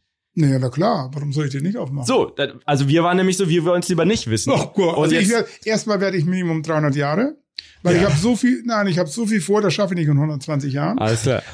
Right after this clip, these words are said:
Speaker 1: So, außerdem, das bin ich wirklich der Meinung, die Medizin und die Technik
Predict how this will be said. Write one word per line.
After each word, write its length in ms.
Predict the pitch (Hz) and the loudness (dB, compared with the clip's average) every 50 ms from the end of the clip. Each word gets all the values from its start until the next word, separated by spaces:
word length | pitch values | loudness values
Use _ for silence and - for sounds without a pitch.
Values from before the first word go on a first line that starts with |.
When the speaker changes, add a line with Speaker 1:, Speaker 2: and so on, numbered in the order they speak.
| 135 123 | 0 2
Speaker 1:
So, 240 | 226 180 156 147 131 - | 2 2 2 0 -2 -2
außerdem, 680 | 190 202 240 247 247 240 202 196 185 220 240 262 - - _ _ - | 0 0 2 2 2 2 2 2 2 2 0 -2 -6 -8 _ _ -10
das 160 | - 180 151 | -8 -6 -4
bin 100 | 208 226 | -2 0
ich 100 | 226 208 | 0 2
wirklich 180 | 226 247 233 208 | 0 0 0 0
der 100 | 208 180 | 0 0
Meinung, 320 | 175 165 165 185 208 220 - - - - - - - | 0 0 0 0 -2 -2 -4 -4 -6 -8 -16 -8 -2
die 80 | 190 185 | 2 2
Medizin 720 | 202 214 208 214 180 143 - 226 240 262 269 277 277 269 - _ _ | 4 4 2 0 -2 -2 0 2 4 4 4 4 2 -2 -6 _ _
und 480 | - 262 269 262 196 139 123 - - _ _ _ _ _ _ _ _ _ _ _ _ _ _ _ _ _ _ _ - | -2 0 2 2 2 2 0 -4 -12 _ _ _ _ _ _ _ _ _ _ _ _ _ _ _ _ _ _ _ -2
die 120 | - 160 143 | 0 0 2
Technik 500 | - 185 175 143 139 143 127 - - | 2 2 2 2 2 0 -2 -4 -10